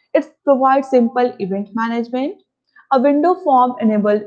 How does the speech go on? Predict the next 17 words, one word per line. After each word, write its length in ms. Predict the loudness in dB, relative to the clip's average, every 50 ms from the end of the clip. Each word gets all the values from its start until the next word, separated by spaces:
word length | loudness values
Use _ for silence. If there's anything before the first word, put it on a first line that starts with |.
| -4
us 220 | -2 0 0 0 -2
to 140 | -8 -10 -8
inherit 560 | -6 -6 -4 -2 -2 0 0 0 0 -2 -6 -8
all 340 | -4 -2 0 0 0 0 0 -2
existing 560 | -2 -2 0 2 0 0 0 0 0 -2 -2 0
functionality 680 | 0 -2 -2 -2 -2 -4 -2 0 0 0 0 0 0 0
of 180 | 0 -2 -4 -4
form 420 | 0 2 2 4 2 2 0 -2 -4
that 220 | -4 -4 -6 -6 -8
can 200 | -10 -8 -6 -6
be 100 | -6 -4
used 400 | -4 -2 0 0 0 0 -2 -2
to 80 | -6 -4
create 360 | -2 0 2 2 2 2 0
a 60 | -2
new 300 | -2 -2 -4 -6 -10 -8 -6
form. 240 | -4 -4 -4 -4